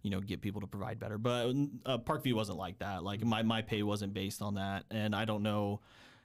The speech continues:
if any doctors fully are yet. I think there's some docs that, like, a portion of their pay is based on that, but I think that's kind of the way healthcare is starting to move a little bit. But yeah, yeah, you're, you're telling people they have a, a miserable diagnosis, so yeah, they're not,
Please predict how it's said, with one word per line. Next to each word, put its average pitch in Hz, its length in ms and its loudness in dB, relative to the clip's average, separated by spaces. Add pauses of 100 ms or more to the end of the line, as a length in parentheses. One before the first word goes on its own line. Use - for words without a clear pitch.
if 117 220 0
any 107 220 4
doctors 104 600 2
fully 117 540 2
are 117 280 4
yet. 107 400 2
I 113 120 0
think 113 200 0
there's 107 200 0
some 107 220 2
docs 104 340 2
that, 104 120 0
like, 98 180 -2
a 107 40 -4
portion 110 420 -2
of 110 120 -2
their 113 100 2
pay 113 380 0
is 107 320 0
based 107 360 0
on 107 180 4
that, 107 260 2
but 107 80 0
I 101 80 0
think 107 160 -2
that's 101 160 -4
kind 110 160 0
of 104 40 0
the 104 60 0
way 104 160 -2
healthcare 104 380 -6
is 98 80 -8
starting 98 300 -6
to - 60 -10
move 110 180 -6
a - 40 -8
little - 240 -10
bit. - 260 -12
But 107 200 -6
yeah, 110 160 0 (320)
yeah, 98 80 -4
you're, 104 280 -4 (140)
you're 104 80 -6
telling 92 240 -4
people 98 220 -8
they - 100 -8
have - 180 -8
a, 92 360 -8
a 90 120 -6
miserable 101 440 -6
diagnosis, 110 640 -8
so 104 200 -6
yeah, 101 280 -2
they're 104 140 -2
not, 101 240 -2